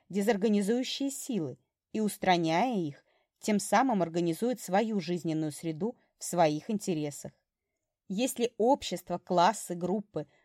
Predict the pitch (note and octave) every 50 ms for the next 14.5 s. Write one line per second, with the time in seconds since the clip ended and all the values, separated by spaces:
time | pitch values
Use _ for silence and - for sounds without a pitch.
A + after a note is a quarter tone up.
0 | _ _ E3 F#3+ F#3+ G3+ G#3 G3+ G3 - B3+ A3+ - B3+ G3+ F#3+ F#3+ F#3+ - -
1 | - F#3+ A3+ D4 D4 - B3 G#3+ F#3 E3+ D3+ - - - D#3+ D3+ - _ _ _
2 | F3+ F#3 G#3 G3 A3 G3+ F#3 F#3+ G#3 G#3 A3+ A3 G3+ A3+ A3+ F#3 E3+ D#3+ F#3 F#3
3 | F#3 F#3+ G#3 A3+ G#3+ F3 D3 C#3+ C3+ - _ _ _ _ _ _ _ _ _ -
4 | G#3+ - - - A#3+ D4 E4 E4 D4 C4 A#3 G#3 - G3 F#3+ - G3 G3 G3 F3
5 | D#3 - - _ _ _ _ - - - F#3+ F#3 - - A3 A3+ A3+ E3+ F#3 F#3
6 | - - F3+ - - F#3 E3 - - F3+ E3 E3+ - - - - C#4 C#4+ - _
7 | _ _ _ _ - - - F#3 F#3 F#3 G3+ C4 - - - F3 - - - F#3
8 | F#3+ F3 F3+ F#3 F3+ F#3 F#3+ F3 F#3+ F3 F3 E3+ D#3+ - - E3 E3+ F#3+ C4 C4+
9 | - _ _ _ _ _ G#3 - - F#3+ E3+ E3 D#3 F3+ A3 G#3 - G3+ - -
10 | F3 E3 D#3 E3+ F3+ F#3 - - G#3+ G3 G3 E3 C#3 C#3 - _ _ _ _ _
11 | B3+ C4+ - D#4+ C#4 D#4 C4 F#3 D#3 C#3+ C#3 - - _ _ _ _ _ _ _
12 | _ _ _ _ _ _ _ _ _ _ _ A#3 E4 F#4 - F3+ D#3+ - - _
13 | _ _ - G3+ A3+ A3+ - G#3+ G3+ F#3+ - C#4 D#4 - D#4+ C4+ A#3 A3+ C4 B3+
14 | G3+ E3 D#3+ D3+ - - - - C#3 -